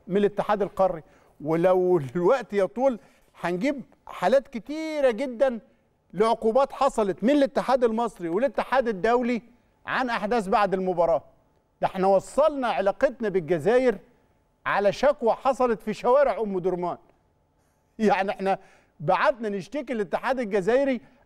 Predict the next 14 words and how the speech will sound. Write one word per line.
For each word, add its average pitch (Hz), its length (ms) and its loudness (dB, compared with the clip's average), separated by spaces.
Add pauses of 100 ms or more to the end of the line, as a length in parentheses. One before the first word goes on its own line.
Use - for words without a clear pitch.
(120)
على 208 220 0
أحداث 214 580 2
بين 226 240 -6
الجماهير 214 440 2
حصلت 254 560 -4
في 214 100 -12
شوارع 254 420 4
أم 240 160 -4
درمان، 214 460 -2
مش 226 200 -4
في - 100 -10
محراب 226 480 0
ملعب 220 300 0
المباراة. 180 520 0